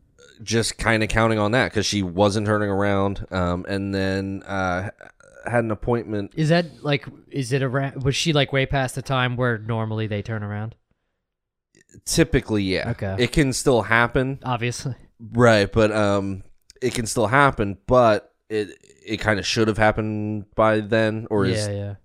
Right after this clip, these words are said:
Speaker 2: yeah.
Speaker 1: uh, quote unquote normal, which no, you know, nothing's normal, but
Speaker 2: Yeah, at this point, I think it's pretty
Speaker 1: Um, so,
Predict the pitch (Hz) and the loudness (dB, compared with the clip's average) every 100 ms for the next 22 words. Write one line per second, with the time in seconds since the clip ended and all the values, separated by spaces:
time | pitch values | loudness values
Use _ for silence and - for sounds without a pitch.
0 | _ - 113 104 - 117 107 110 104 90 | _ -14 -12 -6 0 2 2 0 0 0
1 | 95 104 107 104 95 87 90 78 - 95 | -2 0 -2 -4 -6 -10 -10 -12 -12 -12
2 | 62 87 - - 82 82 78 80 135 127 | -8 -8 -10 -12 -10 -8 -8 -6 -2 -2
3 | 127 123 - 113 107 107 - - 113 _ | -2 -6 -6 -6 -4 -8 -10 -16 -18 _
4 | - 107 92 90 92 - _ _ _ _ | -6 -4 -4 -6 -10 -20 _ _ _ _
5 | _ - - 139 120 117 117 113 113 | _ -8 -4 2 4 4 4 2 -2